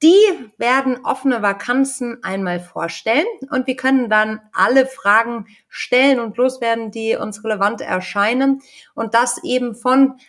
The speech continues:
Arbeitnehmern, also von Frauen, die es wissen müssen, die in den Unternehmen arbeiten, ganz auf Augenhöhe mit unserer Community.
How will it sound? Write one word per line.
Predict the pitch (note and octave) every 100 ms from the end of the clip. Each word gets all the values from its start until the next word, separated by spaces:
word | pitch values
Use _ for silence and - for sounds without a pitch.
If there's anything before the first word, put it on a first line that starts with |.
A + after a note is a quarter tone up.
| _
Arbeitnehmern, | G#3+ A#3+ G#3+ F#3 G#3+ B3 C4 A#3+
also | - G#3 G#3
von | G3+ F#3+
Frauen, | F3 F3+ G#3+ A3
die | G#3
es | G3+ F3+
wissen | A#3+ G3+ F#3+
müssen, | A#3+ - A3
die | A3
in | G3+
den | G3 F#3+
Unternehmen | G3+ G3 F#3 F#3+ G3
arbeiten, | - F#3+ G#3 G#3+ G#3+ G#3
ganz | G#3+ A3+
auf | A3
Augenhöhe | - - G#3 G3+ G3+ G3+
mit | F#3+ -
unserer | G#3+ G#3
Community. | G3+ G3 G#3+ B3 B3 A#3+ A#3+